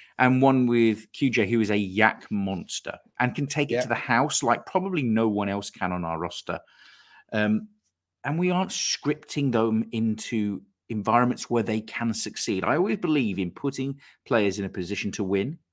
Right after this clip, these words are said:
Speaker 1: putting players in a position to be the best version of themselves and succeed.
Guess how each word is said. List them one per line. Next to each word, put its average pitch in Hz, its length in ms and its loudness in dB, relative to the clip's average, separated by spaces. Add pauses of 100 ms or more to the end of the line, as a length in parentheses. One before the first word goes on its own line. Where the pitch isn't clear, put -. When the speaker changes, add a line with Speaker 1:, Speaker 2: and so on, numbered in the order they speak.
(560)
Speaker 1:
putting 139 240 0
players 120 320 2
in 117 60 2
a 110 40 2
position 107 300 -4
to 101 80 -6
be 107 180 -2
the 101 80 -2
best 95 320 -4
version 98 280 -2
of - 20 -4
themselves 85 320 -4
and 82 100 -8
succeed. 87 640 -6